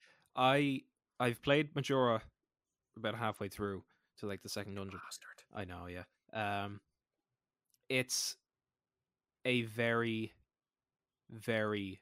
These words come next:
Speaker 1: special game. It's not on my list, sadly. Uh, Ocarina almost made it on, but spoiler
Speaker 2: And
Speaker 1: alert,
Speaker 2: all
Speaker 1: Ocarina
Speaker 2: you
Speaker 1: didn't.
Speaker 2: revisionist
Speaker 1: I know.
Speaker 2: bastards saying
Speaker 1: Um,
Speaker 2: Majora's Mask is great now. I was there.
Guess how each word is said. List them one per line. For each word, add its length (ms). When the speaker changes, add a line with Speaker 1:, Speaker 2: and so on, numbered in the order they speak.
Speaker 1:
special 420
game. 260
It's 160
not 120
on 120
my 80
list, 220
sadly. 300
Uh, 240
Ocarina 460
almost 360
made 160
it 120
on, 180
but 160
spoiler 340
Speaker 2:
And 100
Speaker 1:
alert, 100
Speaker 2:
all 140
Speaker 1:
Ocarina 80
Speaker 2:
you 120
Speaker 1:
didn't. 220
Speaker 2:
revisionist 560
Speaker 1:
I 160
know. 320
Speaker 2:
bastards 460
saying 300
Speaker 1:
Um, 40
Speaker 2:
Majora's 480
Mask 320
is 100
great 320
now. 340
I 100
was 160
there. 360